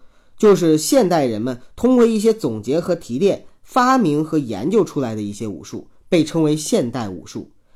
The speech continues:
现代武术和传统武术的分界线一般是在一百年这个概念，也就是说，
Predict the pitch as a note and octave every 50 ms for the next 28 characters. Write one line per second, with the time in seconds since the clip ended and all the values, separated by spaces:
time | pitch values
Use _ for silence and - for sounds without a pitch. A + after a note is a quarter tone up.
0 | - - - - - E4 D4+ C#4 B3 F#3+ C3 A#2 - - F3+ B2+ D3 D3+ D3 -
1 | C#3+ C3 D#3 F#3+ G3+ G3+ E3+ B2 A#2 - D3 C3 B2 - F#3 F#3 F#3 E3+ D#3 -
2 | F3+ D#3 D3 F3+ F3+ D#3+ F3+ F3 F3+ E3+ - D#3+ - E3+ D#3+ D3+ D3 C#3 - -
3 | _ A#3+ - - - C#3 A2+ F#2 E2+ F2 F2 E2+ E2 F2 G#2+ B2+ G3 F#3+ C#3+ B2+
4 | A2 B2+ A#2 A2 G2+ G2+ G2 - - - - - - _ _ - - - _ _
5 | - C#3 D3+ G#3 A#3+ G#3+ F#3+ A3+ A3+ A3+ A3 -